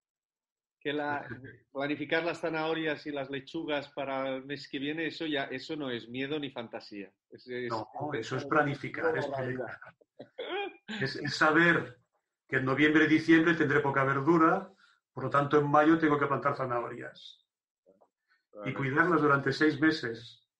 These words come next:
Speaker 1: Vale, vale. Y oye, Sebastián, te preguntaba también por dos áreas de mejora personal en las que estás trabajando desde hace años.
Speaker 2: Pues mira, estoy intentando dejar de ser amable.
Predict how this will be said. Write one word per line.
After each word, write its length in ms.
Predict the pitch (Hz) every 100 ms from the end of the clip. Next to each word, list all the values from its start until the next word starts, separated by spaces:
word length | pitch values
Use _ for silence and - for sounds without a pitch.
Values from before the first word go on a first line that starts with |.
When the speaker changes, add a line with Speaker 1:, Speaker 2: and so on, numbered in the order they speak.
| _ _ _ -
Speaker 1:
Vale, 280 | 104 101
vale. 280 | 104 107 104 - _
Y 140 | 156 170
oye, 360 | 185 185 165
Sebastián, 440 | - 160 151 - 175
te 80 | 175
preguntaba 480 | 170 165 165 180 214
también 360 | 180 180 202
por 180 | 196 170
dos 220 | 170 170
áreas 300 | 175 175 175
de 100 | 165
mejora 400 | 151 - 156 147
personal 680 | 143 127 - 135 139 170 - _ _ _ _
en 120 | 131 131
las 180 | 131 -
que 80 |
estás 280 | 131 - 143
trabajando 500 | 147 139 127 143 147
desde 240 | 143 123 127
hace 220 | 120 104
años. 280 | 98 92 - - -
Speaker 2:
Pues 120 | 135
mira, 360 | 185 156 120 -
estoy 460 | 175 - 180 202 214
intentando 580 | 180 185 165 196 202
dejar 320 | 196 170 180 170
de 80 |
ser 160 | 165 170
amable. 540 | 151 127 120 117 117